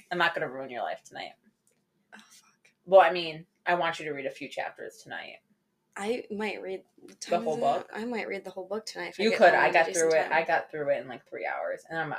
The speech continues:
Speaker 1: and I was taking my time reading it.
Speaker 2: Okay.
Speaker 1: Okay.
Speaker 2: Well,
Speaker 1: So,
Speaker 2: friends.
Speaker 1: Emma's tweaking. She's, like, getting up to leave.
Speaker 2: I, yeah,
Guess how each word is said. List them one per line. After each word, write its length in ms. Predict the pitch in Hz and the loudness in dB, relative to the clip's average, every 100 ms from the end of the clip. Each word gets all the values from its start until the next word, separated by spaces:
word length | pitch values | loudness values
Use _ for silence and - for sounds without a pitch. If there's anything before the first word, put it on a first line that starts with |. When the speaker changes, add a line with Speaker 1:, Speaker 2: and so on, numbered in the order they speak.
| 147 | -6
Speaker 1:
and 100 | 156 | -4
I 180 | 147 - | -4 -6
was 220 | 160 160 | -10 -8
taking 240 | - 156 147 | -6 -8 -6
my 120 | 117 | -10
time 240 | - 73 | -10 -16
reading 220 | - - - | -16 -20 -20
it. 1400 | - - _ _ _ _ _ _ _ _ - _ - 202 | -20 -20 _ _ _ _ _ _ _ _ -20 _ -2 2
Speaker 2:
Okay. 40 | |
Speaker 1:
Okay. 340 | 185 - - - - _ _ _ _ - | 4 2 -2 -6 -20 _ _ _ _ 4
Speaker 2:
Well, 180 | 311 440 | 10 10
Speaker 1:
So, 60 | 622 | 12
Speaker 2:
friends. 560 | 480 480 440 466 - 208 | 12 12 12 8 4 8
Speaker 1:
Emma's 400 | 214 262 285 - | 10 10 6 0
tweaking. 420 | 294 247 185 214 | -2 0 0 -4
She's, 200 | - 269 | 0 6
like, 240 | 240 233 | 6 6
getting 260 | - 202 220 | 8 8 8
up 160 | 233 - | 2 2
to 140 | 370 | 2
leave. 380 | 185 165 190 - | 4 2 0 4
Speaker 2:
I, 280 | 208 214 - | 6 8 8
yeah, 260 | 196 165 | 8 4